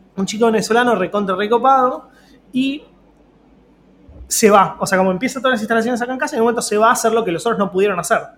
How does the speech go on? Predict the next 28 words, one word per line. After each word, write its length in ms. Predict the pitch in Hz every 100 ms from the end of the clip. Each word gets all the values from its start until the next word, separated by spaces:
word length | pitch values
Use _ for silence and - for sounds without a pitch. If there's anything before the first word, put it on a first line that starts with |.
| _ _ _ _ _ _
Y 60 | 180
estuvo 240 | - 269 240
como 180 | 208
una 180 | 196 233
hora 80 | 240
y 60 | 220
media 280 | 240 254
o 20 | 214
dos 240 | 247 -
afuera 320 | - - 208 190
de 80 |
casa. 300 | - 151 - 139 _ _ _ _ _ _ _ - -
Yo 120 | 220
dije, 220 | 220 214
"Listo, 340 | 208 214 - - _ _ _ _ _ _ _ _ -
está 220 | 151 202
pasando 340 | 196 233 233
tanto 360 | 214 254 247 240
tiempo 680 | 247 247 196 175 208 - -
que 80 | 180
evidentemente 680 | 170 190 226 220 233 247 185
no 320 | 170 208 226
van 180 | 226 220
a 100 | 170
poder 280 | 170 180
solucionar 380 | 175 170 147 156
este 140 | 151 151
problema". 300 | 139 139